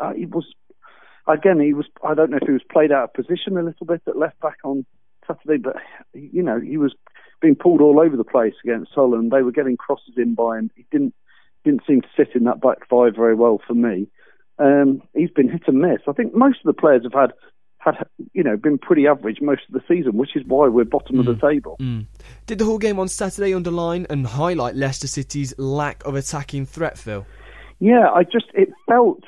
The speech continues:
Speaker 1: um, it felt like you said earlier, a bit of a mid-table wet squib, really. It felt like two teams who were taking a draw, and,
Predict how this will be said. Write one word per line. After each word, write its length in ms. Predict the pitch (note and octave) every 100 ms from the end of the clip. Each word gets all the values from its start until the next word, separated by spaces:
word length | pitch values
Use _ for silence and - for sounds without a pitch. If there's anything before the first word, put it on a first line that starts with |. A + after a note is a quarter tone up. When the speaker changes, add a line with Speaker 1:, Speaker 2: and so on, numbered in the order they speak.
| -
Speaker 1:
um, 560 | F3 E3 C#3 B2 B2 A#2+ _ _ _ _ _ _ _
it 180 | D#3 -
felt 260 | F#3+ F#3+
like 260 | C3+ D3 C3+
you 120 | D3 -
said 120 | C#3
earlier, 260 | D3 E3 G#2
a 60 |
bit 160 | - D#3
of 60 | C3
a 60 | B2+
mid-table 800 | C#3 C#3 _ C#3 C#3 B2 B2 - _ _ _ -
wet 200 | D3 - -
squib, 260 | - D3 -
really. 280 | A2 G#2+ G#2
It 160 | B2+ -
felt 160 | C#3+
like 240 | B2 B2 -
two 120 | C#3+
teams 360 | - C#3+ B2+ A#2+
who 220 | B2+ A#2+
were 140 | A#2 -
taking 360 | C3+ B2+ C3+ A#2
a 20 |
draw, 400 | A#2+ B2+ B2 A#2
and, 180 | A2+